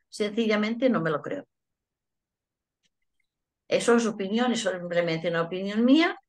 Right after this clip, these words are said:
pero si normalmente es la, la mujer la que, la que lo organiza todo,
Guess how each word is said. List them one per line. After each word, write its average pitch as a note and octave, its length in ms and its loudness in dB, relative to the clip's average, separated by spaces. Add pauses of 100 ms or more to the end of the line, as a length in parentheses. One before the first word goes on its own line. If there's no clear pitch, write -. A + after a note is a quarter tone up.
(160)
pero F#3 200 0
si F#3+ 320 0
normalmente A3 680 -2
es A3 80 -4
la, G#3 380 2
la G#3 160 0
mujer G3+ 340 -4
la D#3 160 -4
que, D#3+ 180 -2
la D3+ 200 -4
que D#3+ 80 0
lo E3 180 0
organiza F3+ 540 -4
todo, A3 420 0